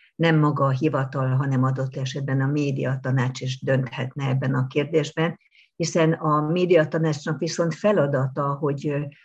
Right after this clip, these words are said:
hogy biztosítsa a demokratikus nyilvánosság, ö, működését Magyarországon, és ehhez pedig hozzátartozik azt, hogy, ö,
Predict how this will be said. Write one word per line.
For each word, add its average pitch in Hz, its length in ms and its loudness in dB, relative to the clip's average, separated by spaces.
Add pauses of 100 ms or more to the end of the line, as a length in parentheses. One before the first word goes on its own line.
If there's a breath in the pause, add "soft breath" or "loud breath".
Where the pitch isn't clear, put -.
(120 loud breath)
hogy 151 340 0
biztosítsa 151 800 0
a 143 60 2
demokratikus 139 760 -2
nyilvánosság, 139 880 -2
ö, 147 540 -2 (140)
működését 151 720 -2
Magyarországon, 165 920 2
és - 240 -8
ehhez 156 340 -6
pedig 165 260 -2
hozzátartozik 143 1040 -2
azt, 156 220 0
hogy, 151 360 -4
ö, 156 60 2